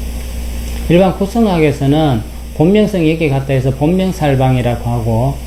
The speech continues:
요 이사방이를 하는 데서는 그 본인 삼 살방 또는 그 연락처궁이라고 합니다. 그리고 여기서 아까 앞에 서쪽이 기해년이니까, 서쪽이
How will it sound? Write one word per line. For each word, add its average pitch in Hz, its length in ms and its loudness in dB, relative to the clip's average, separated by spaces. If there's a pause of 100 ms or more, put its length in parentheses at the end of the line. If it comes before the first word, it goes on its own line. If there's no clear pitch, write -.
(220)
요 135 80 6
이사방이를 147 720 2
하는 139 180 2
데서는 127 680 2 (760)
그 117 240 2
본인 165 240 2
삼 170 220 -2
살방 135 400 2
또는 175 460 0 (1800)
그 131 160 4
연락처궁이라고 135 880 2
합니다. 113 420 -2 (600)
그리고 175 280 4
여기서 143 720 -2
아까 160 300 -2
앞에 147 800 2 (580)
서쪽이 143 1000 4 (180)
기해년이니까, 143 1000 0
서쪽이 143 1000 2